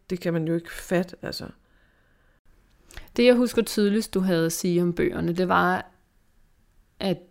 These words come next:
Speaker 2: du synes, at de første par bøger var rigtig, rigtig hårde at læse.
Speaker 1: Ja.
Speaker 2: Øhm, og det er jo, vi er jo ikke nået særlig langt. Altså, dem, der læser med, er jo kun nået en måned ind,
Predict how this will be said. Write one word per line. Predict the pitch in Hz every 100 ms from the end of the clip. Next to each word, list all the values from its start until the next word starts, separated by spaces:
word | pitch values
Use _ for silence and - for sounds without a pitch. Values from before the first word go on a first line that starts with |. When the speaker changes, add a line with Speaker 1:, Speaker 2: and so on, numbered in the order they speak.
| _
Speaker 2:
du | 185
synes, | 165 190 175
at | 180 170
de |
første | 170 160 - 170
par | 180
bøger | 180 156
var | 165
rigtig, | 170 160 165
rigtig | 156 - 170
hårde | 170 156 156
at |
læse. | 165 165 170 - - _ 143
Speaker 1:
Ja. | 156 - - _ _ - 185
Speaker 2:
Øhm, | 180 - - 160 196 -
og | 175
det | 202
er | 185
jo, | 185 170
vi | 175
er |
jo | 196
ikke | 190
nået | 196 196 180
særlig | 180 160 170
langt. | 160 151 170
Altså, | 165
dem, | 175 175
der | 185
læser | 180 165 170
med, | 165 165 185
er | 156
jo | 156
kun | 190 180
nået | 175 160
en | 160
måned | 160 156 170
ind, | 160 156